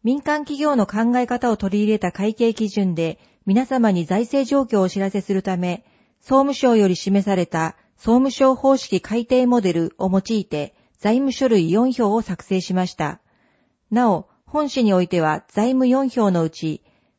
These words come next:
貸借対照表、バランスシートのみ掲載し、それ以外の財務書類は市のホームページに掲載しましたので、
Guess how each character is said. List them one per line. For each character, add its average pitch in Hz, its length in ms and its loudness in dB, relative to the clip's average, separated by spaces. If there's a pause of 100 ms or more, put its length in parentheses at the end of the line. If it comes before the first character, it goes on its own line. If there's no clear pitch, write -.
貸 285 240 -4
借 - 220 -6
対 202 220 0
照 208 220 0
表、 190 380 0 (100)
バ 190 100 0
ラ 254 120 -2
ン 269 60 -8
ス 240 140 -8
シ 233 160 -6
ー 220 60 -6
ト - 360 -6
の 240 120 0
み 208 120 2
掲 196 220 -2
載 185 240 -4
し、 - 280 -8 (440)
そ 226 140 -4
れ 247 120 2
以 285 60 0
外 285 180 2
の 190 120 4
財 202 160 0
務 226 160 4
書 226 160 -4
類 190 200 2
は 151 260 -4
市 - 140 -10
の 247 120 0
ホ 208 180 0
ー 233 40 2
ム 254 120 0
ペ 269 160 0
ー - 20 -4
ジ 226 120 -6
に 170 100 -2
掲 196 180 -2
載 196 200 -2
し 196 160 -4
ま 208 100 0
し - 60 -8
た 190 100 -4
の 165 140 -2
で、 151 240 -6